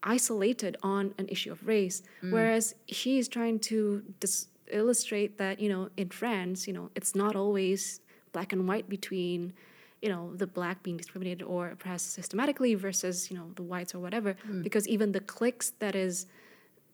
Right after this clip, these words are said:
Speaker 1: being revered by Ami or Amy was a group of multicultural,
Speaker 2: Yeah, yeah.
Speaker 1: um, immigrants or,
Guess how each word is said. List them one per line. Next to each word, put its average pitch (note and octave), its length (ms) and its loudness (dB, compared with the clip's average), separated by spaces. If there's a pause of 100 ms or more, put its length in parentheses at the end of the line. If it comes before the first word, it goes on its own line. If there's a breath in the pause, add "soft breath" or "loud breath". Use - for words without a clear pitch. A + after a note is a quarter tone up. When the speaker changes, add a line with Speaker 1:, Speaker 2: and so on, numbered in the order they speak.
(160)
Speaker 1:
being G3 320 6
revered F#3 720 2
by E3+ 240 -4
Ami E3+ 380 -6
or E3+ 200 -10
Amy G#3 440 4 (360 loud breath)
was G#3 460 4
a G#3 60 -2
group A#3+ 300 0
of A3 420 0 (400)
multicultural, A3 1000 2
Speaker 2:
Yeah, B3+ 240 0 (220)
yeah. G3+ 260 2
Speaker 1:
um, G3+ 300 0 (460)
immigrants A3+ 680 2
or, F#3+ 300 2